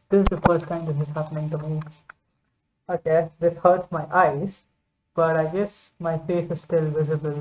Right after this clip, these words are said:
because, yeah, the recording is still on.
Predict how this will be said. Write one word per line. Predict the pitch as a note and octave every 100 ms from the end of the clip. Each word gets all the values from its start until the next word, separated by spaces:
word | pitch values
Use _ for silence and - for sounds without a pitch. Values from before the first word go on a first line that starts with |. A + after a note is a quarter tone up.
| D3
because, | D#3 D#3 D3+ D3 D3 C#3+ - _ _ -
yeah, | - -
the |
recording | D#3+ D#3 F3+ F3+ E3
is | D#3
still | - D#3+ D3+ D3 - _ _ _ _ _ _ _
on. | F#3 F#3 F3 D#3 D3+